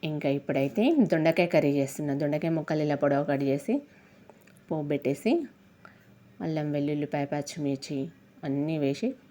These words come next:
ఒక టమాటా కూడా వేస్తున్నా నేను. దొండకాయ పులుసు అంటే ఎంతమందికి ఇష్టం? సూపర్గా కుదిరింది నాకైతే ఈరోజు.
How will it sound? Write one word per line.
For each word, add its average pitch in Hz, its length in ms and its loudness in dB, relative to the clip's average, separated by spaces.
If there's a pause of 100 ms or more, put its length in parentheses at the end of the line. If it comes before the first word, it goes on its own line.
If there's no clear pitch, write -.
(460)
ఒక 156 100 0
టమాటా 147 440 0
కూడా 170 180 4
వేస్తున్నా 143 500 2
నేను. 127 240 2 (2250)
దొండకాయ 180 380 4
పులుసు 175 240 4
అంటే 165 400 6
ఎంతమందికి 156 500 0
ఇష్టం? 160 340 -6 (1500)
సూపర్గా 175 500 2
కుదిరింది 151 440 2
నాకైతే 135 360 -2
ఈరోజు. 120 360 -2